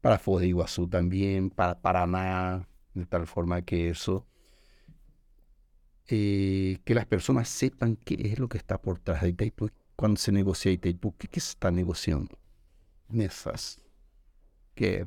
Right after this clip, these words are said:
pode ser o custo financeiro só, é um aspecto. Mas também, como eu falei, tem relações bilaterais, então, tem famílias brasileiras morando no Paraguai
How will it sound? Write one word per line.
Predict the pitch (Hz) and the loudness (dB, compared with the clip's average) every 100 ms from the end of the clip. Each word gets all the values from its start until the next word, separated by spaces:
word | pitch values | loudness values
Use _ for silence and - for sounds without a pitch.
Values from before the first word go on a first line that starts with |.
| - | -2
pode | 110 120 | 0 2
ser | - | 2
o | 131 | 0
custo | 117 - - 127 | 0 -10 -4 -2
financeiro | - 123 107 - 117 | 2 2 2 0 0
só, | 92 - 98 - | -2 -4 -4 -2
é | 87 | -2
um | 90 | -2
aspecto. | 85 - - 53 - - _ _ _ | -2 -6 -4 -6 -6 -20 _ _ _
Mas | - 101 | -4 -2
também, | - 110 | 0 0
como | 98 95 | 0 -2
eu | |
falei, | 98 90 | -2 -2
tem | 90 95 95 | -2 -2 2
relações | 101 98 - 98 | 2 2 0 -2
bilaterais, | 87 95 92 - 95 87 | 0 2 2 2 4 2
então, | 92 - 113 - _ _ - - | 0 -4 -8 -12 _ _ -14 -2
tem | 95 101 - _ _ _ _ - | 0 0 -4 _ _ _ _ -20
famílias | - 123 104 117 120 95 87 | -2 2 4 4 4 4 2
brasileiras | 92 92 82 85 87 | 2 0 -2 -2 0
morando | 101 92 85 | 0 2 2
no | 95 | 0
Paraguai | 92 110 104 104 110 | -2 -2 -2 -2 -2